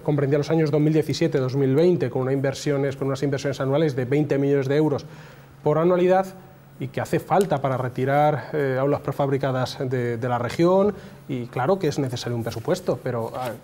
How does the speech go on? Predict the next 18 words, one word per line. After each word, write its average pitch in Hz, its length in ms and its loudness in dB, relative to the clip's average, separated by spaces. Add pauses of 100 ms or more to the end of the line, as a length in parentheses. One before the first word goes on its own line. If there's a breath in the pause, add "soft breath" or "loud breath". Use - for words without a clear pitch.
cualquiera 156 440 0
que 185 80 0
nos 180 140 0
esté 175 200 -2
escuchando 175 420 0
en 175 80 2
casa, 202 380 0 (380 loud breath)
eh, 135 160 0
¿compran 190 300 2
lo 202 100 4
que 190 140 0
quieren 196 300 4
sin 190 180 2
saber 180 300 2
el 170 80 2
presupuesto 170 440 -2
que 180 120 2
hay? 220 200 -2